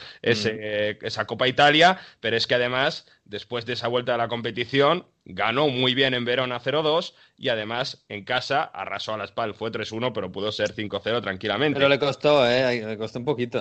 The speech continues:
Speaker 2: ¿eh?
Speaker 1: Pero a nivel de juego,
Speaker 2: Sí,
Speaker 1: anular
Speaker 2: el juego
Speaker 1: un
Speaker 2: muy
Speaker 1: gol,
Speaker 2: bien.
Speaker 1: por ejemplo, con un pase de Fabián Ruiz a Mertens y luego a Insigne, al final de la primera parte, un golazo.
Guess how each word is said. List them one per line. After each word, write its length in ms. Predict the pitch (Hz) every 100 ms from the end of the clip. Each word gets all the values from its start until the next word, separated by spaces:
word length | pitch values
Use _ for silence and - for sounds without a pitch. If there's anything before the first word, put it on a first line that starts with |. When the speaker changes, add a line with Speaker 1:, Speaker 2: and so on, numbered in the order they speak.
| 92
Speaker 2:
¿eh? 160 | 107 - _ _ _ _ _ _ _ _ - _ _
Speaker 1:
Pero 300 | 147 117 110
a 80 | 113
nivel 340 | 113 117 165
de 80 | 175
juego, 640 | - 139 143 175 202 - _ -
Speaker 2:
Sí, 160 | 110 120
Speaker 1:
anular 180 | 143
Speaker 2:
el 60 | 202
juego 180 | 151 180
Speaker 1:
un 60 | 147
Speaker 2:
muy 100 | 123
Speaker 1:
gol, 80 | 110
Speaker 2:
bien. 180 | 104
Speaker 1:
por 100 | 95 90
ejemplo, 480 | 131 147 190 214 - -
con 340 | 107 107 107
un 180 | - 170
pase 240 | - 156 120
de 60 |
Fabián 360 | 113 117 117 107
Ruiz 220 | 92 85 -
a 140 | 98
Mertens 540 | 107 120 117 104 95 -
y 140 | 104
luego 280 | 107 131 131
a 80 | 117
Insigne, 480 | 113 - 127 156 175
al 160 | 117
final 180 | 104 110
de 60 | 120
la 60 |
primera 260 | 113 110 104
parte, 480 | 120 143 175 175 -
un 180 | - 120
golazo. 400 | 113 95 -